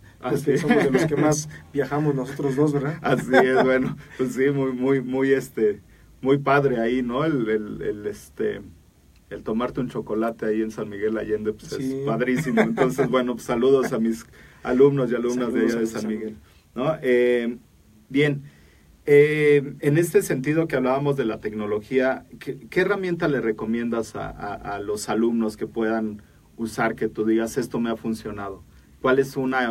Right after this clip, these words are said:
Speaker 1: aplicación, una herramienta digital que tú les puedas recomendar?
Speaker 2: Bueno, para empezar, algo que tú habías mencionado que me gustó mucho
Speaker 1: Ajá.
Speaker 2: desde esa vez, es hacer un diferenciador y no quedarte con las tecnologías del dos mil o del mil novecientos noventa, sino,
Speaker 1: Ajá.
Speaker 2: por ejemplo,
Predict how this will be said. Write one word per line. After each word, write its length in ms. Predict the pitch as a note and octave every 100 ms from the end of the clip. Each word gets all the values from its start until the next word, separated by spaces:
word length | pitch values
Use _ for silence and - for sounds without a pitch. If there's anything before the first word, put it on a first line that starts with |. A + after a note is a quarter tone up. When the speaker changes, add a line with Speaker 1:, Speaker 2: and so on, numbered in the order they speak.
| A2+
Speaker 1:
aplicación, 760 | A2 G#2+ G#2+ A2 G#2+ B2+ A#2+
una 160 | A#2 A2+
herramienta 460 | G#2+ G#2 G#2+ A2 G#2+
digital 400 | G2+ - A2 G2+
que 100 | -
tú 120 | G#2+
les 140 | G#2 -
puedas 220 | G2+ E2+
recomendar? 460 | E2+ F#2+ F#2+ F#2 - -
Speaker 2:
Bueno, 200 | D3 C3+
para 140 | C#3+ C3+
empezar, 380 | C3 C#3 F3 F#3+
algo 140 | F#3+
que 100 | D#3
tú 120 | D3+
habías 160 | E3 E3
mencionado 500 | C#3+ C3+ C3 D3 D3+
que 140 | C3
me 180 | A2+ A2+
gustó 320 | A#2 G#2+ D3
mucho 480 | C#3 C3+ - C#3+ B2+
Speaker 1:
Ajá. 240 | A#2 G#2 B2
Speaker 2:
desde 160 | C3 B2
esa 160 | C#3+
vez, 320 | B2+ D3+ - - - -
es 200 | C#3+ - - -
hacer 240 | D3 D3+
un 80 | D3+
diferenciador 580 | D3+ D3 B2+ A#2 C3 D3+
y 40 |
no 160 | D#3+ F#3
quedarte 320 | F#3 F3 E3+
con 80 | D#3
las 100 | C3
tecnologías 680 | C#3+ B2+ B2+ B2 D3 D#3 D3+
del 400 | C3+ B2 A#2+ A#2
dos 180 | B2 B2+
mil 320 | C#3 D3 C#3+
o 60 | B2
del 220 | A#2+ A2+
mil 160 | A2+ D3
novecientos 720 | C#3 B2+ B2 C#3 C3+ C3 - - - -
noventa, 500 | C3+ C3 D3 D3+ A2 - - -
sino, 460 | - - C3 B2+ B2+
Speaker 1:
Ajá. 60 | B2
Speaker 2:
por 100 | C3+
ejemplo, 540 | C#3+ C#3+ D3+ C#3 B2+